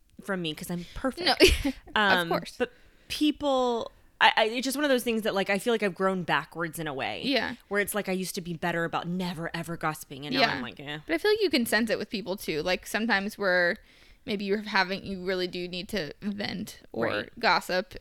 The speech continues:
Speaker 2: and then you know it's kinda not coming from the best place, but
Speaker 1: Right.
Speaker 2: maybe it's almost like, again, a therapy session where they just, is, I, I think if it's being done with someone that you know you can trust and you just need to get some things off your chest,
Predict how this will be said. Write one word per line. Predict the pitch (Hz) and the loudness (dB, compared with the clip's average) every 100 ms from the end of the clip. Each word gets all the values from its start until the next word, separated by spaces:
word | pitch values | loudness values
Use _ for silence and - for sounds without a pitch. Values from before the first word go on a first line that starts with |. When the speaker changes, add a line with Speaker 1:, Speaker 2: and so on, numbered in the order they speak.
| - | -4
Speaker 2:
and | 214 | 0
then | 202 190 | 0 -2
you | 190 | -2
know | 190 180 | 0 4
it's | 175 - | 4 2
kinda | - 180 - | -4 -4 -4
not | 185 - | -4 -4
coming | 214 214 | -4 -2
from | 262 | 0
the | 262 | 2
best | 277 - | 0 0
place, | 277 269 - | 0 0 0
but | 208 | 0
Speaker 1:
Right. | 165 | 0
Speaker 2:
maybe | - 190 185 180 220 - - - - - - - - - - - | 2 2 2 2 -2 -10 -20 -20 -20 -20 -20 -20 -20 -20 -16 -10
it's | 220 | -2
almost | 196 190 202 | -2 0 0
like, | 185 175 | -2 -2
again, | 175 160 117 | -2 -2 -2
a | 202 | -2
therapy | 196 180 180 | 2 2 2
session | 208 196 202 220 202 | -2 -2 -2 -4 -2
where | 180 | 0
they | 175 | -2
just, | 175 190 - - - | -2 -6 -8 -10 -10
is, | 220 208 - | -8 -2 2
I, | - - 240 - - - - - - | 2 0 -12 -12 -14 -18 -20 -20 -4
I | 240 | -2
think | 240 285 | 2 2
if | 294 | 2
it's | 254 226 | 2 0
being | 233 226 | 0 2
done | 208 214 | 2 2
with | 202 | -2
someone | 220 214 202 | -2 -2 -2
that | 190 | -4
you | 190 | -4
know | 196 190 | -2 -2
you | 190 | -2
can | 208 | -4
trust | 190 208 190 208 202 | 0 2 2 2 -6
and | 196 | -6
you | 185 | -8
just | - - | -10 -8
need | 190 185 | -8 -8
to | - 185 175 170 - - - 220 | -2 0 2 0 -4 -12 -12 -6
get | 202 180 - | 0 0 0
some | 202 | -2
things | 196 185 | -2 0
off | 170 180 | 2 2
your | 180 | 0
chest, | 185 - 190 214 - | -2 4 4 2 -4